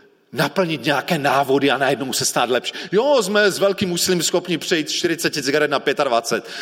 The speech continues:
A není to špatné. Ale to není ta podstatná proměna. To není to, co nás přesune ze smrti do života. A to nás přesune jenom to, co se stane v naší mysli, v našem srdci.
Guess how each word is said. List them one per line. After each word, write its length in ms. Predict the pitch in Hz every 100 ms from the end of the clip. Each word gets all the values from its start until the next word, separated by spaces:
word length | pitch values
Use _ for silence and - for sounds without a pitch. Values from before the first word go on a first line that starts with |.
| -
A 80 | - 175 190
není 220 | 214 220
to 140 | 208
špatné. 600 | 196 - 196 175 123 98 - - - - - _ -
Ale 240 | 120 127
to 300 | - - 139
není 220 | 139 120
ta 120 | 104 113
podstatná 520 | 113 - 117 - 107
proměna. 600 | - 117 101 101 101 113 _ _ _
To 120 | - 160
není 260 | 190 190
to, 140 | 175 156
co 140 | 160
nás 180 | 160 156
přesune 580 | - 170 - 170 160 135
ze 140 | 156
smrti 420 | - 151 139 139
do 160 | 123 120
života. 500 | 113 101 101 - 87 - - - - - _ _ _ _ _ _ _ -
A 100 | -
to 100 | -
nás 180 | 123 -
přesune 380 | - 110 123 120
jenom 160 | 117
to, 200 | 107 117
co 120 | -
se 80 | 123
stane 280 | - 127 120
v 80 | 101
naší 300 | 104 - 113
mysli, 400 | 107 - 110 107
v 60 |
našem 320 | 98 95 - 95
srdci. 440 | - - -